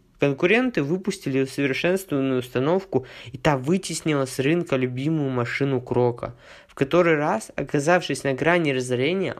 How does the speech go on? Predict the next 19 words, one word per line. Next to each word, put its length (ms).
он 180
принялся, 560
как, 320
как 200
старь, 600
разъезжать 600
по 80
стране. 580
Именно 280
тогда 420
он 140
обратил 400
внимание, 640
что 220
маленький 580
придорожный 720
ресторанчик 680
Сан-Бернардино 1200
заказал 600